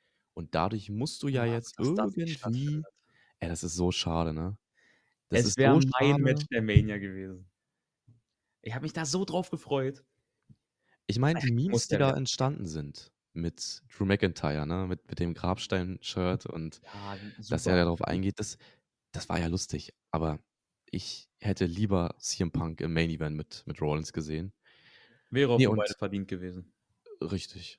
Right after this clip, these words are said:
Speaker 2: Für beide der erste
Speaker 1: Aber
Speaker 2: Main Event.
Speaker 1: da das ja jetzt nicht der A-Plan war, sondern der Notfallplan, dass Rollins jetzt sich da irgendwie reinschleicht, sag ich mal,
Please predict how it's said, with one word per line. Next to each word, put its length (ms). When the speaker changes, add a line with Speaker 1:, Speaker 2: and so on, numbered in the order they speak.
Speaker 2:
Für 120
beide 300
der 100
erste 220
Speaker 1:
Aber 120
Speaker 2:
Main 120
Event. 400
Speaker 1:
da 220
das 160
ja 80
jetzt 240
nicht 160
der 120
A-Plan 520
war, 240
sondern 220
der 100
Notfallplan, 680
dass 240
Rollins 300
jetzt 160
sich 140
da 100
irgendwie 440
reinschleicht, 1300
sag 180
ich 140
mal, 340